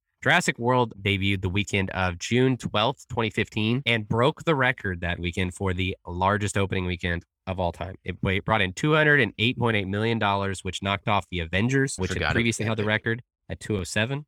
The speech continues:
Speaker 1: Huge movie.
Speaker 2: Yeah.
Speaker 1: Number two that weekend was Spy, I think starring Melissa McCarthy. And then you had San Andreas, Insidious Chapter Three, and Pitch Perfect Two. A little detail that I always like to sprinkle in is that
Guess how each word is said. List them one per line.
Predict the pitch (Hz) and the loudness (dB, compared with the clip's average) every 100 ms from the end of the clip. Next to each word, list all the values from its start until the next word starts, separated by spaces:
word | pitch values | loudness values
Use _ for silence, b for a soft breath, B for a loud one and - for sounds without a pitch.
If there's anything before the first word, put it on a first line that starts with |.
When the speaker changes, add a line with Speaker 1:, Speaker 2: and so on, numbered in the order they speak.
| _ | _
Speaker 1:
Huge | 131 117 | -2 0
movie. | 85 80 76 | 0 -2 -2
Speaker 2:
Yeah. | 69 | -4
Speaker 1:
Number | 92 127 113 | 0 0 0
two | 139 139 | 2 4
that | 127 | 4
weekend | 131 139 113 | 2 2 0
was | 87 | 0
Spy, | - - 101 104 113 135 156 _ _ _ - | -2 -2 0 2 0 -2 -8 _ _ _ -8
I | 90 | -4
think | 95 98 | -4 -2
starring | 98 90 | 0 0
Melissa | 90 90 87 | 0 -2 -4
McCarthy. | 82 - 98 110 113 113 _ _ _ _ _ | -4 0 0 0 -8 -12 _ _ _ _ _
And | 95 | -2
then | 95 | 2
you | 90 | 2
had | 82 | 0
San | - 117 117 | 2 4 6
Andreas, | 104 101 101 101 98 - - _ _ | 4 4 4 4 2 -2 -10 _ _
Insidious | 104 - 131 127 113 | -8 0 2 4 4
Chapter | - 104 95 90 | 2 0 0 -2
Three, | 92 92 87 | 2 2 2
and | 82 | 2
Pitch | 90 - - | 0 0 0
Perfect | 90 - - - | 0 0 -8 -12
Two. | - 98 107 135 | -2 0 0 -2
A | 123 | 0
little | 185 127 | 2 2
detail | 117 127 139 | 0 2 2
that | 123 | 4
I | 101 | 2
always | 104 104 | 2 0
like | 101 98 | -2 -2
to | 90 | -6
sprinkle | - 95 92 85 | -4 -4 -2 0
in | 90 98 | 0 0
is | 90 90 82 | -2 -4 -4
that | 90 85 85 | -2 0 0